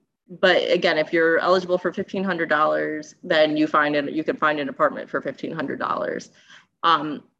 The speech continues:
uh, within that fifteen hundred dollars, though, there are different, um, rent responsibilities and portions. So city peps will pay a portion,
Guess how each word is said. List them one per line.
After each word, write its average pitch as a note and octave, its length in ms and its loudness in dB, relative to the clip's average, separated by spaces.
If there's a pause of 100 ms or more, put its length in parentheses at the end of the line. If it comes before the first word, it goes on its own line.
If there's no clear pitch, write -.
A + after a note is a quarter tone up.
uh, E3 240 0
within F#3 460 2
that B3+ 240 -2
fifteen F3 300 -4
hundred E3 260 -2
dollars, D3+ 460 2
though, D3 160 2
there D3 160 0
are D#3+ 280 2
different, D3 840 -2
um, D3 500 -4 (840)
rent F3+ 220 0
responsibilities C#3+ 920 -2
and C3+ 100 -8
portions. - 560 -4
So C#3 160 -2
city E3+ 340 0
peps F3+ 300 -2
will F3+ 80 0
pay F3 220 0
a F3 60 0
portion, F#3 680 -6